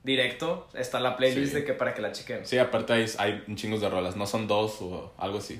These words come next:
Speaker 2: son treinta canciones, dos horas de, de música, y ya saben.
Speaker 1: Ya saben, raza, pero pues, al chile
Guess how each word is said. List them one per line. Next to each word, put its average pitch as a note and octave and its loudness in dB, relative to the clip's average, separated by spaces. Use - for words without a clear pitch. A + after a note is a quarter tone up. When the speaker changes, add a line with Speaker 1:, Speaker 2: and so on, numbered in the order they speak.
Speaker 2:
son G2 -6
treinta A#2 2
canciones, B2 -2
dos A2 2
horas A#2+ 4
de, G2+ 0
de G2 -8
música, C3+ -6
y F#2 -4
ya E2 -2
saben. - -6
Speaker 1:
Ya B2+ -4
saben, A#2+ -4
raza, B2+ -2
pero B2 2
pues, - -6
al B2+ -4
chile C#3 4